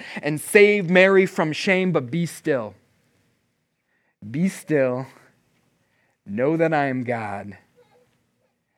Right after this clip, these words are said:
And know that this is Jesus who has come to fulfill my plans, to save his people from their sins."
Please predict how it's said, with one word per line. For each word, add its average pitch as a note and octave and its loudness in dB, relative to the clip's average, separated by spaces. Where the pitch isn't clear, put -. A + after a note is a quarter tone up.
And B2 -8
know C3+ 0
that A2 -8
this C3 -8
is G#2 -14
Jesus A2 -12
who D#3+ -2
has A2+ -4
come D3+ -8
to C#3+ -12
fulfill A#2+ -6
my A2+ -6
plans, - -18
to A#2+ -14
save B2+ -4
his A2+ -12
people B2+ -10
from G#2+ -12
their G2+ -14
sins." - -18